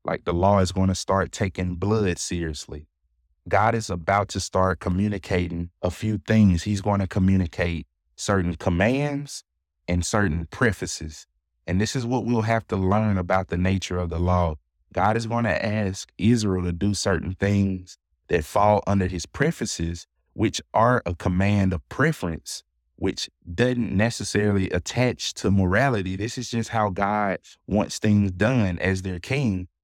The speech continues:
But there are cer-, certain commands that'll be attached to morality, which means these reflect God's character,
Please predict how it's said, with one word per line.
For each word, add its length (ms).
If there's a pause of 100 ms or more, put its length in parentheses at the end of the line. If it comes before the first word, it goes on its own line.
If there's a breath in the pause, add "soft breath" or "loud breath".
(120)
But 120
there 160
are 60
cer-, 400
certain 360
commands 540
that'll 220
be 340
attached 480
to 120
morality, 760 (400)
which 220
means 300
these 340 (100)
reflect 560
God's 480
character, 720